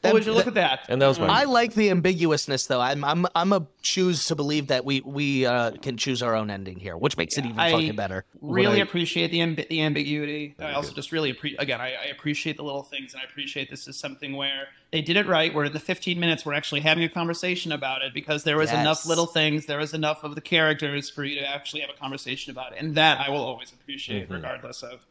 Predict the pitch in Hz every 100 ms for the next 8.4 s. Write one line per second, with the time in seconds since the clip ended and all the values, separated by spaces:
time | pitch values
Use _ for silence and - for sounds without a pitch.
0 | _ - 95 107 - - - 101 _ -
1 | 107 139 160 165 127 135 135 139 120 -
2 | - 190 196 208 185 175 165 143 143 135
3 | - 127 127 123 117 - 131 123 113 117
4 | 95 123 101 98 - 92 120 101 101 120
5 | 139 165 403 262 - - 110 107 135 110
6 | 113 - 104 104 98 98 95 92 90 85
7 | 85 85 95 110 - 92 85 82 82 92
8 | 90 82 - 92